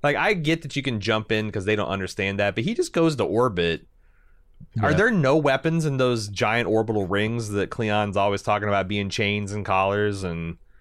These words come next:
Speaker 1: does,
Speaker 2: Mm-hmm.
Speaker 1: like, Trantor have no defenses other than its fleet?
Speaker 2: Uh, seems like that's possible,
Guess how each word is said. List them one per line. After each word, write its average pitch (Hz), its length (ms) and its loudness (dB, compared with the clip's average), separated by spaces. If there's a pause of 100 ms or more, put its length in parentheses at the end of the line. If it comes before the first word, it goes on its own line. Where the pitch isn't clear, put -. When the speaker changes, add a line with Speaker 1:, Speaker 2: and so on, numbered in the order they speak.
Speaker 1:
does, 117 100 0
Speaker 2:
Mm-hmm. 120 80 2
Speaker 1:
like, 120 160 2
Trantor 175 460 0
have 143 280 0
no 123 220 2
defenses 110 540 -4
other 110 180 0
than 107 160 -2
its 92 140 -8
fleet? 95 340 -6 (2000)
Speaker 2:
Uh, 170 500 2
seems 175 220 0
like 156 120 2
that's 147 180 0
possible, 147 680 0